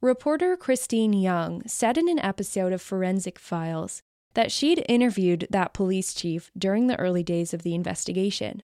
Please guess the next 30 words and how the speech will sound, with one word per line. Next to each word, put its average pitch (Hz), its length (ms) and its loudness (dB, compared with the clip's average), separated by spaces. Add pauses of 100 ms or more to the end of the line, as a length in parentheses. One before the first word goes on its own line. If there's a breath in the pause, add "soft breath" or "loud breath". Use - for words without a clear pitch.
(420)
She - 280 -4
asked 196 440 -2
Chief 196 280 -2
Schwartz 185 640 0
about 180 340 0
the 185 80 -2
husband, 214 560 -2 (240)
to 226 100 -2
which 226 220 4
he 294 160 2
responded, 190 640 -2 (360)
"Nah, 247 460 4
I've 320 260 2
known 254 200 4
him 254 180 2
for 202 160 -4
twenty 226 460 0
years. 175 500 -4 (180)
It 214 220 -4
couldn't 220 300 2
have 170 160 -2
been 175 200 0
him." 175 360 -4 (1160)
Despite 262 480 2
all 277 200 4
that, 170 420 -2 (220)
an 220 100 2
independent 247 640 2
third 214 220 2
party 190 500 0